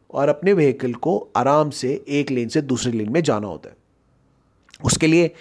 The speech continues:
इंडिकेटर्स भी ज़रूरी हैं, लेकिन इंडिकेटर्स आप तभी यूज़ करते हो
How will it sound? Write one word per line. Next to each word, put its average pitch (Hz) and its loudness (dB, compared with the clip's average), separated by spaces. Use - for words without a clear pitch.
इंडिकेटर्स 151 2
भी 180 4
ज़रूरी 170 4
हैं, 156 -2
लेकिन 185 4
इंडिकेटर्स 233 4
आप 240 0
तभी 202 4
यूज़ 175 4
करते - -2
हो - -6